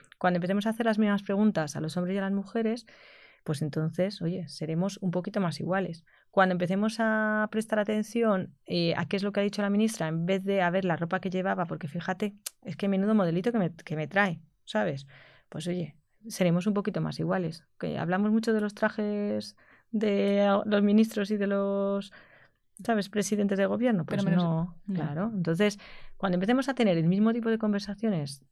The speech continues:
Speaker 1: sobre unos y sobre otros, pues entonces seremos iguales, pero ahora mismo no lo somos. Entonces, eso es lo que tenemos que cambiar. Y eso empieza por nosotras, ¿eh? Eh, yo creo, yo se lo digo siempre a mis compañeras, digo, "Estamos aquí para hacer el cambio".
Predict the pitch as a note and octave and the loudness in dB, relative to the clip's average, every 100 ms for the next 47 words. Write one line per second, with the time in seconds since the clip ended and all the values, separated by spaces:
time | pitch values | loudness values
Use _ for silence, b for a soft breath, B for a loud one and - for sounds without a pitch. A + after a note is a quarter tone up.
0 | - - - E3 E3 F#3 G3+ G#3 G3+ G3+ | -20 -8 -4 0 2 0 -2 -4 -2 -2
1 | G#3+ A#3+ C#4+ - - E3 D3 E3 F3+ G3 | -2 -4 -8 -10 -12 -8 -6 -4 -4 -2
2 | E3 D#3+ F#3 D#3+ G3 E3+ E3 D#3+ E3 E3+ | 0 0 -2 -2 -4 -4 -4 0 2 2
3 | F#3 E3+ C#3 E3+ F3 - _ F3 D#3 - | 0 -4 -2 -2 -2 -6 _ -14 -12 -4
4 | E3 F3 - _ _ _ _ - E3+ F#3 | -4 -4 -8 _ _ _ _ -12 -6 -2
5 | F#3+ A3 F3+ F3+ G3 E3 C#3 E3+ F3+ - | 0 0 0 -2 -4 -4 -2 -2 -4 -12
6 | _ _ _ - G3 F3+ G#3 F#3+ F#3 G3+ | _ _ _ -4 -2 0 0 0 0 0
7 | F#3 D#3 E3+ F3 F3 D#3+ F3 G#3+ - _ | 0 -2 -4 -4 -4 -4 -8 -10 -14 _
8 | _ - F3+ F3 F3 F3+ F#3 F#3+ F#3 - | _ -4 -2 0 0 2 4 6 4 2
9 | - - - G#3 G3 G3+ F#3 F#3+ F#3+ F3+ | -14 -12 0 2 2 2 2 2 0 0
10 | F3 E3 E3 F#3 E3+ E3+ D#3 - G#3 G#3 | -2 -2 0 0 -2 -2 -4 -2 0 0
11 | F#3 B3 E3+ D#3+ - D#3 C#3 A#2 E2+ - | -4 -4 -4 -4 -4 -6 -6 -10 -10 -14